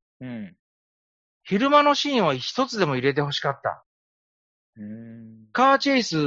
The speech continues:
Speaker 2: のシーンとか、
Speaker 1: うん。
Speaker 2: 夜で、雨で、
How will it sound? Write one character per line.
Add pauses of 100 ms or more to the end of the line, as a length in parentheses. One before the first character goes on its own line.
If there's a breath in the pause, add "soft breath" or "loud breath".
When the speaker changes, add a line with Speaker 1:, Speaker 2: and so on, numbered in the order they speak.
(500)
Speaker 2:
の
シ
ー
ン
と
か、 (380)
Speaker 1:
う
ん。
Speaker 2:
夜
で、 (480)
雨
で、